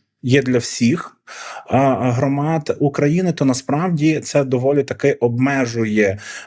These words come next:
ем, е, саме міністерство у виборі, е, проєктів, адже цих проєктів, на мою суб'єктивну думку, очевидно, буде небагато, і, напевно, пріоритети будуть віддаватися тим проєктам,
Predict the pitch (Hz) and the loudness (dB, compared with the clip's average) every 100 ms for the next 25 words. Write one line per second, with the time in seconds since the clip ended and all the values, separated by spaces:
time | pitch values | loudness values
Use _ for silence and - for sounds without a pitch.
0 | - 110 113 110 110 107 104 104 104 98 | -2 0 2 0 2 2 2 2 2 0
1 | 101 98 104 98 80 - 139 139 139 135 | -2 -4 -2 -2 -2 0 2 4 4 2
2 | 131 147 185 - 135 135 - 135 131 117 | 2 0 0 0 2 2 4 2 2 2
3 | 113 139 151 117 110 120 165 - - 123 | 2 2 2 2 2 2 0 -6 -2 -2
4 | 120 135 123 143 - - 208 180 131 127 | 0 0 0 -4 -4 0 0 2 -2 -2
5 | - 147 - 143 151 143 123 120 123 - | -2 -2 0 0 0 0 2 2 2 -2
6 | 113 - 135 127 147 165 117 - 123 135 | -6 -2 0 2 2 0 -2 0 0 0
7 | 120 120 143 131 127 - - - - 131 | 0 0 0 2 0 -4 -14 -6 0 2
8 | 127 113 110 107 107 226 226 147 131 127 | 2 -2 -2 -2 2 0 2 0 0 0
9 | 143 175 180 175 139 127 120 151 151 123 | 0 0 -2 0 0 0 0 -2 -2 -2
10 | 143 127 123 117 120 139 - - 117 - | -4 -4 -2 0 0 -2 -4 -4 -4 -4
11 | 143 - 117 120 135 - 165 | -4 -2 -2 -2 -4 -2 -2